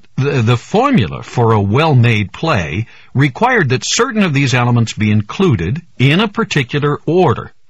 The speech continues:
and most importantly, that everything in the play be logically connected. In fact, some of these playwrights would start by writing the end of a play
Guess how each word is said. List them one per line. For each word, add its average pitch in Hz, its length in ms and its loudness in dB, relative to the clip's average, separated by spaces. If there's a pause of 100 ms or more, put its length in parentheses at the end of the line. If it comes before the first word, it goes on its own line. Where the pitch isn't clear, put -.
(240)
and 120 340 2
most 127 460 0
importantly, 90 800 -4 (400)
that 135 320 0
everything 196 560 0
in 147 140 2
the 131 80 2
play 120 600 -2 (140)
be 135 200 2
logically 165 880 0
connected. 131 760 0 (840)
In 127 140 4
fact, 160 380 -2
some 165 220 0
of 226 80 2
these 104 220 0
playwrights 107 680 0
would 107 200 0
start 156 340 0
by 131 120 0
writing 131 440 2
the 120 300 2
end 202 320 2
of 95 120 0
a 82 100 -6
play 76 500 -8